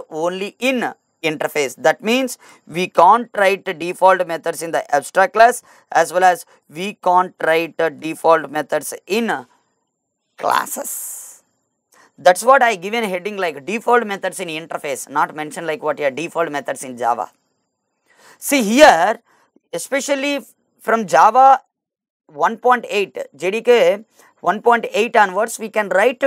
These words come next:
default methods for adding extra logic or services without disturbing to implementation classes.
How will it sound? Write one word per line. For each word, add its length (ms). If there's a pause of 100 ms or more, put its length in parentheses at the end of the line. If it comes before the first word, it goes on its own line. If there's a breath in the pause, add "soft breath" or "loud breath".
(160)
default 600
methods 540
for 180 (100)
adding 580
extra 520
logic 480
or 160
services 680
without 440 (120)
disturbing 460
to 100
implementation 720
classes. 560